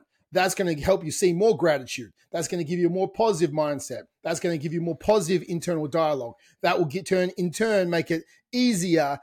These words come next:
to stick to the commitments that you said you're gonna do. And I think this is the next thing is, like, changing your life and being mental, t-,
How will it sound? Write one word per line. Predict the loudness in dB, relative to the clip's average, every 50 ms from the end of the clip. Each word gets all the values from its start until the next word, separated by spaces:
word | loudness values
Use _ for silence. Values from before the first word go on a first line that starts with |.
| _ _ -10
to | -8 -6 -6
stick | -4 -6 -6 -8
to | -6 -8
the | -8 -8
commitments | -4 -2 -2 0 0 -2 -2 -4 -4 -4 -4 -4 -4 -8 -10 -12 -12 _ -4
that | -4 -2
you | -2 -2
said | -2 0 -2 -2 0
you're | -2 -2
gonna | -2 -2 -2
do. | -2 -2 -2 0 -2
And | -2 -4
I | -4 -2
think | -2 -2 -2 -2 -4
this | -8 -8 -8
is | -8 -8
the | -6
next | -6 -6 -6 -6 -8 -6 -4
thing | -2 -2 -2
is, | -4 -2 0
like, | 0 -2 -2 -4 _ _ _ _ _ _ _ _ _ _ _ _ _ _ _ _ _ _ _ _ _ -2
changing | 2 4 4 4 2 2 2
your | 2
life | 4 4 4 4 4 2 2 0 0
and | 2
being | 2 2 2 2
mental, | -2 -2 -2 -4 -4 -4 -4 -6
t-, | -4 -6